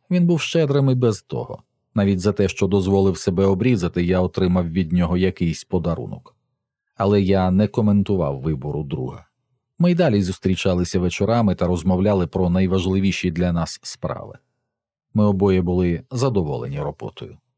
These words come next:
Оботе жодного разу не сказав мені "дякую" за приготовлену їжу, і так само Осоре жодного разу не почув подяки за приготовлений одяг.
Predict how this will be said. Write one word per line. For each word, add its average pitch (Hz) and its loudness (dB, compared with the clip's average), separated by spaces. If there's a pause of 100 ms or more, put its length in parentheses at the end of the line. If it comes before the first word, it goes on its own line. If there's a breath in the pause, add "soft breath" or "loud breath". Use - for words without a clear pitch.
(1300)
Оботе 127 2
жодного 110 2
разу 107 2
не 98 4
сказав 98 2
мені 95 4
"дякую" 87 0
за 85 0
приготовлену 90 0
їжу, 135 0
і 113 -4
так 127 -6
само 165 -2
Осоре 90 0
жодного 90 0
разу 101 0
не 85 0
почув 90 -4
подяки 90 0
за 82 -4
приготовлений 90 0
одяг. - -6